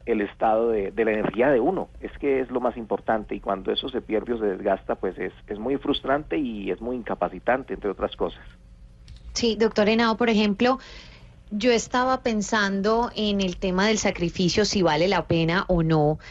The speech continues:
Speaker 2: eh, sacrificarse por cosas. Yo honestamente creo que, eh,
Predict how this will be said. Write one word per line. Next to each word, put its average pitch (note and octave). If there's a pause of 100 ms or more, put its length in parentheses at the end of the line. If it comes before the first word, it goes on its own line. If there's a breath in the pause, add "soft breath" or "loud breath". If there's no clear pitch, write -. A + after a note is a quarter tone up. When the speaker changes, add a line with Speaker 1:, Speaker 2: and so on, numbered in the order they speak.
(240 loud breath)
Speaker 2:
eh, G3+
sacrificarse E3+
por F3+
cosas. D3
Yo G3
honestamente A#3+
creo A3
que, E3
eh, C#3+